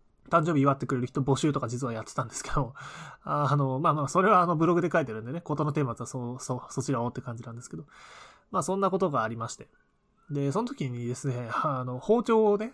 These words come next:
インターネットの方からいただいたんですよ。あの、<laughs> この言い方するとすげえ、<laughs> なんか、ぶっ飛んだ話に聞こえてくるんですけど、実際はそんなことなくて、あの、まあ、要はインターネットのあの、に、あの、なんですか、そのブログとかにもなんですけど、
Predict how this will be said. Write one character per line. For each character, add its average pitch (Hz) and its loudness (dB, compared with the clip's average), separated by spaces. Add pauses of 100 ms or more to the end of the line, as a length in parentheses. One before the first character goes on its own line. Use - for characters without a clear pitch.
(120)
イ 143 -4
ン 156 -4
タ 165 2
ー - 2
ネ 165 -2
ッ - -8
ト 123 -8
の 110 -6
方 117 -2
か 117 -6
ら 110 -6
い 117 -8
た 131 -6
だ 135 0
い 131 -2
た 135 0
ん 123 -8
で 117 -12
す - -14
よ。 151 -14 (140)
あ 113 -6
の、 120 -2 (140)
<laughs> - -18
こ - 0
の 226 4
言 233 4
い 208 2
方 156 0
す - -8
る - -
と 139 2
す 139 2
げ 151 4 (280)
え、 - 2
<laughs> - -2
な 135 -2
ん 131 -4
か、 - -14 (340)
ぶ 139 4
っ - 6
飛 208 4
ん 156 2
だ 135 -2
話 127 -4
に 120 -4
聞 - -18
こ 139 -4
え - -6
て 135 -2
く 135 -8
る 127 -8
ん 117 -10
で 113 -12
す - -18
け 147 -4
ど、 127 -6
実 135 -6
際 226 0
は 208 2
そ 214 -2
ん - -2
な 208 0
こ 185 0
と 127 -4
な 113 -8
く - -16
て、 123 -8
あ 117 -8
の、 120 -10 (400)
ま 180 -2
あ、 - 4
要 202 6
は 131 0
イ 190 -4
ン 262 -10 (140)
タ 247 0
ー - -6
ネ 151 -4
ッ - -10 (240)
ト 139 0
の 123 -4
あ 120 -4
の、 123 -10 (120)
に、 165 -8
あ 135 -8
の、 123 -8 (160)
な 147 -8
ん - -10
で - -12
す - -18
か、 147 -14
そ - -10
の 123 -6
ブ 139 0
ロ 190 4
グ 214 4
と 214 0
か 143 -2
に 117 -6
も 113 -12
な 113 -14
ん 117 -14
で 123 -12
す - -20
け 147 -10
ど、 143 -12